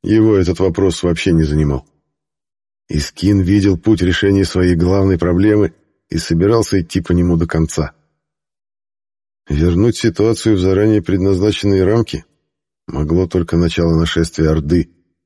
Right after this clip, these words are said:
И если оно до сих пор не состоялось, так это лишь потому, что он плохо искал его признаки. И вот теперь они налицо, а все программные барьеры успешно преодолены. Центральный вычислитель наконец отдал приказ, ради которого и был создан.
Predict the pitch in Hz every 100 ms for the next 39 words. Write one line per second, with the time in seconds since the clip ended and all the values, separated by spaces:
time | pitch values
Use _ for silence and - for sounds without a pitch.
0 | _ _ _ _ 73 85 92 98 98 95
1 | 90 87 - 101 98 85 82 - 87 113
2 | 98 82 - 82 90 85 92 - 87 92
3 | 104 117 - - - 92 87 95 104 -
4 | 92 - 95 92 90 85 80 101 82 78
5 | - - _ _ _ _ _ _ _ _
6 | _ - 85 95 117 - 92 82 98 92
7 | 92 90 85 - 92 80 _ - - -
8 | 90 82 85 95 95 95 85 92 117 95
9 | 85 - 101 85 82 76 80 76 78 69
10 | - _ _ _ _ _ _ _ _ _
11 | - - - 76 78 82 82 80 - 92
12 | 87 85 87 95 92 101 87 85 85 85
13 | 104 107 - 82 92 90 95 87 104 101
14 | 98 90 104 87 85 76 69